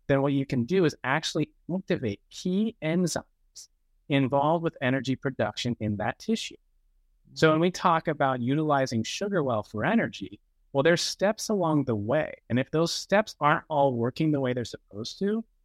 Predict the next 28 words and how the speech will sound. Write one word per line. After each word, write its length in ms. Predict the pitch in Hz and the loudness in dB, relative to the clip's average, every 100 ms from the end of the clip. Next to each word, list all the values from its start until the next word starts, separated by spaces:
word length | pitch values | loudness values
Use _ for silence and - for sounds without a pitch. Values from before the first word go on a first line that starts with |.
| _ _ _ | _ _ _
then 480 | 135 151 151 151 147 156 | -2 0 2 2 0 -2
you 180 | 156 165 | -2 0
may 200 | 156 196 | 0 2
not 200 | 233 196 | 2 0
actually 300 | 185 175 170 | -2 -2 -2
make 240 | 160 160 | -2 -4
as 120 | 160 156 | -6 -4
much 180 | 156 - | -4 -2
energy 300 | 147 147 147 | -4 0 -2
from 260 | - 147 143 | 0 0 0
your 120 | 135 | -2
sugar 400 | - 143 139 139 | -2 0 0 0
as 200 | 131 135 | 0 0
you 100 | 131 | -4
want 300 | 120 190 - | -2 -4 -4
to. 140 | - - _ _ _ _ _ _ _ | -12 -14 _ _ _ _ _ _ _
And 100 | 135 | -2
so 180 | 131 147 | 2 2
when 120 | 131 | 2
it 80 | 131 | 0
comes 280 | - 127 120 | 0 0 0
to 80 | 135 | -4
tissues 400 | - 131 - 120 | 0 0 2 -2
that 100 | 123 | -2
you 120 | 123 120 | -2 0
wanna 180 | 113 | 0
keep 220 | - 123 110 | 0 -2 -2
youthful, 560 | 98 107 - - 107 | -2 0 -2 -4 -8